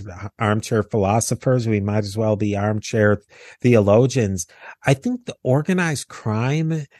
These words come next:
and crime in general puts a religious organization like the, like a Christian church in a really tough position, because theologically speaking, and you look at the scope of the history of the church,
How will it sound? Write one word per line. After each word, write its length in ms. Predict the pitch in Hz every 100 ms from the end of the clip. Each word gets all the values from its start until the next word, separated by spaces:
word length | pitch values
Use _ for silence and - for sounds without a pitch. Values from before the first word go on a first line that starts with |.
| _ _ -
and 140 | 107
crime 360 | - 135 143 151
in 120 | 110
general 400 | 98 101 139 139
puts 340 | - 135 - 123
a 140 | 127 120
religious 640 | 110 104 113 120 143 -
organization 1120 | 117 120 120 117 98 87 95 - 127 123 123 104
like 280 | 98 98 - _
the, 280 | 95 87 82 _ _ - -
like 340 | 117 107 101
a 160 | 101 85
Christian 680 | - - 123 - 139 117 90
church 480 | - 101 123 131
in 160 | - 120
a 40 |
really 260 | 107 120 123
tough 360 | - - 127 -
position, 460 | 107 98 131 117
because 320 | 92 123 110 -
theologically 1200 | 165 175 175 113 139 165 170 - 123 104 95 95 - - -
speaking, 720 | - - 160 160 139 107 104
and 140 | 104
you 80 | 104
look 260 | 104 151 -
at 140 | 143
the 80 | 143
scope 520 | - - 127 147 156
of 100 | 127
the 80 | 104
history 420 | - 143 - 135
of 60 | 110
the 80 | 92
church, 420 | - 147 151